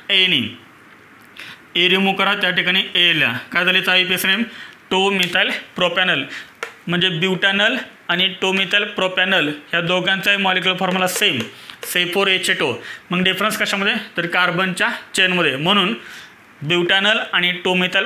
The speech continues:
प्रोपॅनल हे एकमेकांचे काय झाले? चेन आयसोमर झाले. सांग, इथे वर्ड root कोणता आहे? Butte. याचा अर्थ इथे किती कार्बन ॲटमची chain आहे?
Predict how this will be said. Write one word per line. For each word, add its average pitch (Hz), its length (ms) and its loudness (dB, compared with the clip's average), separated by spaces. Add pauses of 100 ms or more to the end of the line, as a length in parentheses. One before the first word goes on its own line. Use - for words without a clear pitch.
(120)
प्रोपॅनल 175 460 0 (120)
हे 180 120 2
एकमेकांचे 185 540 0
काय 190 140 2
झाले? 131 180 0
चेन 185 240 0
आयसोमर 185 340 0
झाले. 180 220 2 (480)
सांग, 147 320 0
इथे 170 160 0
वर्ड 190 240 2
root 202 180 2
कोणता 190 220 2
आहे? 220 140 0 (100)
Butte. 170 500 -2
याचा 165 240 0
अर्थ 180 440 0
इथे 165 280 2 (520)
किती 208 300 2
कार्बन 190 400 2
ॲटमची 190 360 0
chain 190 260 2
आहे? 196 180 2